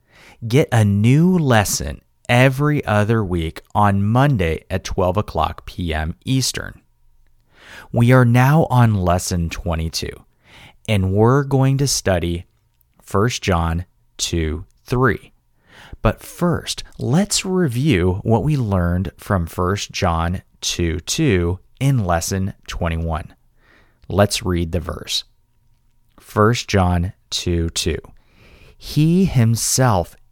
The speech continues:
is the atoning sacrifice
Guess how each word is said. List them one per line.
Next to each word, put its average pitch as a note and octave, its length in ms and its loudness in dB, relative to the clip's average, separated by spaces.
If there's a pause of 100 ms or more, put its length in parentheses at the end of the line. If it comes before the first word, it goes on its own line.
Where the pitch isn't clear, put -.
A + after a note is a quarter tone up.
(120)
is B2+ 760 4
the G#2 300 -2
atoning B2+ 1040 0
sacrifice - 1120 0